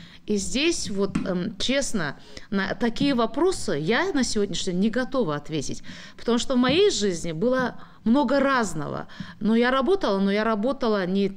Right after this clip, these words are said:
полный рабочий день. У меня был гибкий график, да. Э, и в тот момент, когда потребовалась помощь, э, супругу и его семье,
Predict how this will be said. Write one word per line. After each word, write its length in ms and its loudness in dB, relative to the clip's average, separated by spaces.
полный 280 2
рабочий 540 -2
день. 340 -2
У 60 0
меня 200 2
был 220 2
гибкий 420 0
график, 680 -2
да. 300 0
Э, 260 0
и 220 4
в 120 -4
тот 200 0
момент, 300 2
когда 300 0
потребовалась 920 2
помощь, 640 2
э, 560 -2
супругу 640 2
и 80 6
его 400 4
семье, 600 2